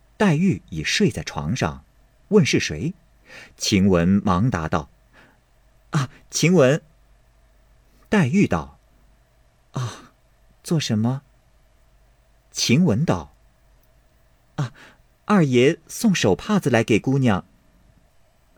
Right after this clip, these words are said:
黛玉听了，心中发闷：“嗯，做什么送手帕子来给我？”因问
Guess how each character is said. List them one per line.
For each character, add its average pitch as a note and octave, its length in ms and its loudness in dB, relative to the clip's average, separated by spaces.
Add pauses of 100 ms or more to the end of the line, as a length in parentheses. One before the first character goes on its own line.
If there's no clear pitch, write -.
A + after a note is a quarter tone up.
黛 F2+ 200 2
玉 E2 160 0
听 F2+ 260 0
了， C#2 220 -8 (100)
心 E3+ 320 0
中 E3+ 160 0
发 F3 220 -4
闷 G3 180 2 (1600)
：“嗯， C3 300 -8 (720)
做 D#3+ 220 -4
什 A#2 220 -4
么 A2 260 -4 (300)
送 F3 240 -2
手 G2 260 -6
帕 F3 260 -4
子 - 140 -8
来 G2+ 140 -6
给 G2 280 -8
我？” G2+ 240 -12 (1160)
因 G#2 220 2
问 D#2 240 -2